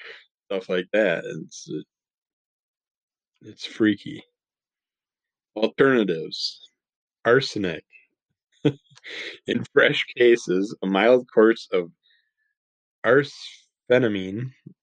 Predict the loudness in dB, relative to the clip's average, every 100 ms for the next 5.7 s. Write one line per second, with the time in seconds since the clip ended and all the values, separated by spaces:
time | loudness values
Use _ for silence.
0 | _ _ -20 -8 2 2 4 2 0 0
1 | -2 -2 -2 -2 -2 -6 -6 -6 -8 _
2 | _ _ _ _ _ _ _ _ _ _
3 | _ _ _ _ _ _ -6 0 0 2
4 | 2 0 -2 -4 2 2 2 2 2 4
5 | 2 4 2 2 0 -4 -8